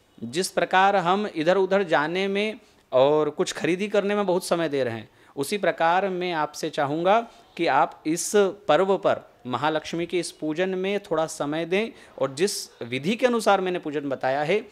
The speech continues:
इस विधि के अनुसार आप महालक्ष्मी जी का पूजन करें, हवन करें, जिससे कैसा भी व्यक्ति हो, कितना भी गरीब और दरिद्रता का मारा हो, वह भी लक्ष्मी को, अष्टलक्ष्मी को प्राप्त होगा।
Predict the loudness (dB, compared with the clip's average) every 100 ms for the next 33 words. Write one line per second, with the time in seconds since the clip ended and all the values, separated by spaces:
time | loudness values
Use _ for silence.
0 | -14 -12 -8 -8 -8 -6 -4 -2 0 2
1 | 0 -4 -4 -4 -6 -8 -8 -6 -6 -6
2 | -6 -6 -2 -2 -2 -6 -20 _ -4 0
3 | 0 0 2 0 -2 -8 -18 -8 -4 -4
4 | 2 2 2 0 0 4 4 4 2 2
5 | 2 0 -4 -4 0 0 -2 -10 -10 -4
6 | 0 2 2 2 2 2 2 0 -4 -4
7 | 2 2 2 0 2 2 0 2 2 4
8 | 0 2 2 4 4 4 2 -4 -12 -2
9 | 4 4 4 0 -4 -4 -2 -2 -2 -6
10 | -4 -4 2 4 4 0 -4 -2 -2 -4
11 | -6 -6 -4 -2 -2 -2 -2 2 4 6
12 | 4 2